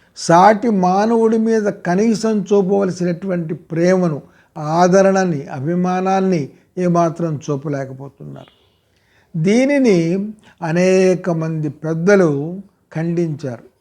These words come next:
మానవత్వాన్ని ప్రబోధించారు.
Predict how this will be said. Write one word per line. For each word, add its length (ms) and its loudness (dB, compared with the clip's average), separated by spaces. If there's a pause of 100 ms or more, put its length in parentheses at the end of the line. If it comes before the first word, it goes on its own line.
(840)
మానవత్వాన్ని 840 2
ప్రబోధించారు. 960 -2